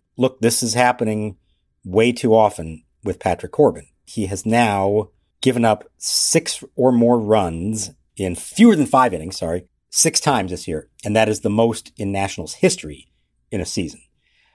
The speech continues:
So when he's bad, he's really bad, and it's been happening consistently, and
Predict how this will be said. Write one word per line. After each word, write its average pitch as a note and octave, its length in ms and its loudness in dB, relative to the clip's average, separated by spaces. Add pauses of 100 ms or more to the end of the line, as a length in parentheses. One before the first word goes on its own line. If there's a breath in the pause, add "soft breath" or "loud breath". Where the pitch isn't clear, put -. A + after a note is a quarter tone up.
(100)
So A2+ 560 2 (400)
when A#2+ 160 2
he's A2 160 0
bad, C3+ 280 2
he's G#2+ 120 -2
really A2+ 240 4
bad, G2+ 360 2
and G2 140 -6
it's F#2+ 140 -8
been F#2 100 -8
happening F2+ 580 -2
consistently, F2+ 920 -4
and F2 480 -6